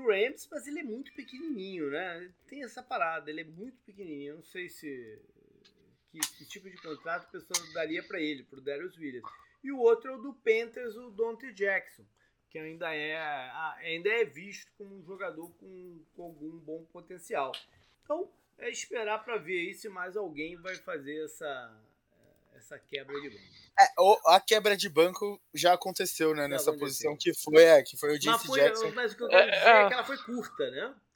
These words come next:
Speaker 2: Aham, sim, sim, sim.
Speaker 3: Mas a-, mas assim, até que, ah,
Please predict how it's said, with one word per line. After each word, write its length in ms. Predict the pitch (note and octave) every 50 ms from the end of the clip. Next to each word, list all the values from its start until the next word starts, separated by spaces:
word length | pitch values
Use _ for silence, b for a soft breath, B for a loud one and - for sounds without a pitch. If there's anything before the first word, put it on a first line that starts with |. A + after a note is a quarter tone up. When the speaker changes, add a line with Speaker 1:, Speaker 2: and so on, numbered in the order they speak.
| _ _ _ _ -
Speaker 2:
Aham, 500 | F3 F#3+ F3+ D#3 C3+ D3 D3+ D#3+ F3 E3
sim, 280 | - - F3 F3+ F#3+
sim, 260 | F#3 - - F#3 G#3 F#3
sim. 200 | - - E3+ - _ _ _
Speaker 3:
Mas 260 | F#3 G3 G3 G3+ G#3
a-, 100 | G#3+ - -
mas 200 | E3 E3 E3 F#3
assim, 240 | G3+ - - A3+ G#3+
até 280 | F3 - - D#3+ D#3+
que, 260 | - - G#3 A3+ A#3+ A#3+ _ _ _ _ _ _ -
ah, 600 | C#3+ C#3 C#3 C3+ C3+ C3 B2+ B2 A#2+ A#2 A2+ A2+